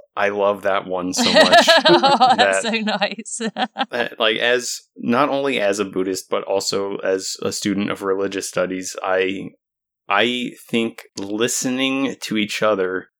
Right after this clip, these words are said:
Speaker 1: and also to ourselves is so monumentally imp-, important.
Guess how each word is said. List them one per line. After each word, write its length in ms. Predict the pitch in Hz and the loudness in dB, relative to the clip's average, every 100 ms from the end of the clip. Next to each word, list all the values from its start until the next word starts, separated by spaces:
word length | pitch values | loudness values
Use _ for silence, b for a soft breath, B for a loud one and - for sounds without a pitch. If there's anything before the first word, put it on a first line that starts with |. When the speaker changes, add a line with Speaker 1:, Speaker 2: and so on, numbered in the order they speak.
| - | -10
Speaker 1:
and 200 | 151 151 | -2 0
also 300 | 127 120 - | 2 0 0
to 120 | 113 113 | 0 0
ourselves 460 | 98 - 98 98 | 0 -2 -4 -4
is 200 | 98 - _ | -10 -16 _
so 760 | - - - - - 156 156 156 | -10 -6 -4 -4 -2 0 2 4
monumentally 720 | 127 107 104 101 95 - 87 | 2 -2 -2 -4 -4 -4 -6
imp-, 260 | 87 - - | -6 -10 -4
important. 580 | 98 92 95 90 85 | -4 0 0 0 -6